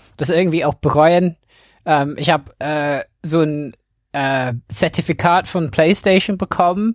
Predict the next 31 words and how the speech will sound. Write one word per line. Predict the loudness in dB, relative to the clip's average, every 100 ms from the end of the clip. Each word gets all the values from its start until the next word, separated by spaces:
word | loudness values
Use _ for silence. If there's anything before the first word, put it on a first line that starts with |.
| -4
ne, | 0 2
wenn | 4 2
man | 0 -2 -8 -12 -18 _ -4
ewig | 2 2 2 0
bei | 2 2
P | 2 2
S | 2 0
Plus | 0 0 0
dabei | 0 2 2
war, | 4 2
hat | 2
man | -2
das | -4
bekommen. | -6 0 0 2 -2
Und | -6 -20 0
da | 2
stehen | 2 2 2
die | 2
Spielstunden | -2 0 0 2 0 -2 -2
drin | 2 4 2 -2 _ -20 -6
und | -2 -2 -2
von | -2
den | 0 0
zweitausendfünfhundert | 2 2 4 2 2 0 0 -2 0 2 4 6 6 4 0 -16 -10
Spielstunden | -6 0 0 0 -6 -8 -8 -8 -10 -8
auf | -4 -4 2
PlayStation-Plattformen | 2 4 2 2 0 2 2 2 2 2 2 2
waren | 2
zweitausend | 2 0 2 2 0 0 0 0 -2
auf | -4 0
Destiny. | -2 -2 -8 -2 -2